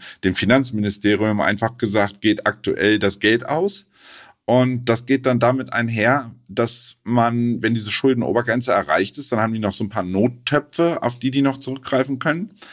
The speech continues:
Aber ansonsten können die Bediensteten, also die, die, die, ähm, die Beamten und die Mitarbeiter des öffentlichen Dienstes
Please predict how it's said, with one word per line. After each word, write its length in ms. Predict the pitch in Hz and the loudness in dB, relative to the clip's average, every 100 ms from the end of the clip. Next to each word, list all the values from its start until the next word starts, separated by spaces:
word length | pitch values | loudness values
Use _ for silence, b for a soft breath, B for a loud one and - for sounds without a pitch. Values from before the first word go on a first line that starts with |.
| B B B B B | B B B B B
Aber 300 | - 113 127 | 2 4 4
ansonsten 460 | 104 107 104 120 135 | 0 0 -2 -2 -4
können 240 | - 117 | 0 -2
die 80 | 117 | 0
Bediensteten, 580 | 117 120 180 - - 78 | -4 -4 -4 -2 -4 -2
also 240 | 80 85 | -6 -2
die, 240 | 90 92 85 | -2 -2 -8
die, 240 | 87 87 | -4 -6
die, 220 | 85 90 | 0 2
ähm, 960 | 82 - 90 90 85 73 67 64 - 95 _ - | 2 0 -2 -2 -6 -6 -8 -12 -18 -18 _ -4
die 480 | 107 101 98 92 92 67 90 | 2 4 4 4 2 2 0
Beamten 680 | 110 120 147 - 139 147 135 | 0 0 -4 -4 -2 0 0
und 360 | 110 110 - | 0 -2 -2
die 160 | 110 110 | 0 4
Mitarbeiter 520 | 131 139 123 127 123 | 4 4 4 4 2
des 180 | 113 - | -6 -10
öffentlichen 400 | 117 117 104 104 | -8 -6 -6 -6
Dienstes 720 | 131 165 - - 120 123 - | -4 -6 -4 0 0 0 -10